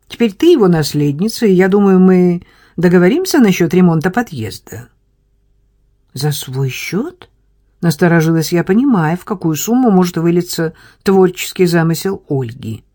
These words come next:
"Ну да", как о чём-то само собой разумеющемся проговорила она, засыпая в кофемашину зёрна и включая агрегат. Прибор негромко заурчал, распространяя вокруг пьянящий запах кофе,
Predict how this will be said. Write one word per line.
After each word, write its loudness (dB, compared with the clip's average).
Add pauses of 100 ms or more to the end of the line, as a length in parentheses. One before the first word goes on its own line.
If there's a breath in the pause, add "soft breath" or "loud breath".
(580)
"Ну 0
да", -4 (460)
как -2
о 2
чём-то 0
само 0
собой -4 (180 soft breath)
разумеющемся 0
проговорила -4
она, -2
засыпая -6 (280 soft breath)
в -20
кофемашину -2
зёрна -2 (320 soft breath)
и -2
включая -4
агрегат. -6 (960 soft breath)
Прибор 2
негромко 2
заурчал, -4 (380 soft breath)
распространяя 0
вокруг -4
пьянящий -2
запах -6
кофе, -2